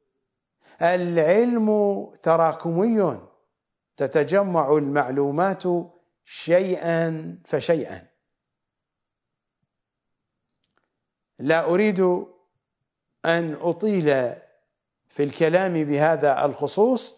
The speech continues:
لكنني سأجمل لك كل المطالب في هذين الحديثين.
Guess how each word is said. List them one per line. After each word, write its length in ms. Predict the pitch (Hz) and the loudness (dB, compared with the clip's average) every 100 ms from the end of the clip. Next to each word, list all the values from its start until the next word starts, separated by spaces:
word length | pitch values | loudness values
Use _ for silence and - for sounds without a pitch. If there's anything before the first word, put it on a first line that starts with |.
| _ _ _ _ _ _ | _ _ _ _ _ _
لكنني 1040 | 127 151 151 196 196 180 175 170 165 - _ _ _ _ _ _ _ _ _ _ _ _ - | 0 0 0 -2 0 0 0 0 -4 -8 _ _ _ _ _ _ _ _ _ _ _ _ -20
سأجمل 1200 | - - 170 - 254 190 190 185 170 170 165 - - | -8 0 0 2 -2 -2 -2 0 0 0 0 -4 -6
لك 340 | 151 170 170 170 160 156 - - _ _ _ _ _ _ _ _ _ _ _ _ _ _ _ _ _ _ _ _ _ _ _ _ _ _ _ _ _ _ _ | 0 0 2 2 2 2 -4 -16 _ _ _ _ _ _ _ _ _ _ _ _ _ _ _ _ _ _ _ _ _ _ _ _ _ _ _ _ _ _ _
كل 320 | - 254 233 | 0 2 4
المطالب 1120 | 220 190 180 165 170 165 165 156 151 156 156 - _ _ _ _ _ _ _ _ _ _ _ _ _ | 2 2 0 2 2 2 0 -2 -2 -4 -6 -12 _ _ _ _ _ _ _ _ _ _ _ _ _
في 360 | - 175 160 | -4 0 2
هذين 560 | 151 151 143 165 180 175 | 2 2 2 0 0 -2
الحديثين. 800 | 175 143 135 107 92 - 82 | -4 -2 -4 -4 -10 -14 -18